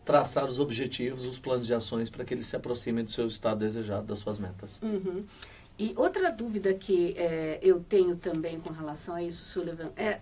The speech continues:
Speaker 2: assim, é, todo mundo fala muito que o, o coach, o bom coach, é, ele vive o exemplo que ele dá. Então, assim, eu não con-, eu não, eu não posso ser, por exemplo, dizer uma coisa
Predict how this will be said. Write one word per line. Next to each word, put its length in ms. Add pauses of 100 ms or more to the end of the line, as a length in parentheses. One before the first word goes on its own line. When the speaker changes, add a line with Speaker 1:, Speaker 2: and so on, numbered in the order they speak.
Speaker 2:
assim, 320 (1400)
é, 500 (380)
todo 200
mundo 200
fala 260
muito 300
que 100
o, 160
o 80
coach, 540
o 100
bom 380
coach, 440
é, 400
ele 480 (640)
vive 520
o 100
exemplo 480
que 140
ele 160
dá. 280
Então, 220
assim, 220
eu 80
não 120
con-, 180
eu 120
não, 140
eu 60
não 100
posso 400
ser, 400
por 180
exemplo, 640
dizer 360
uma 220
coisa 420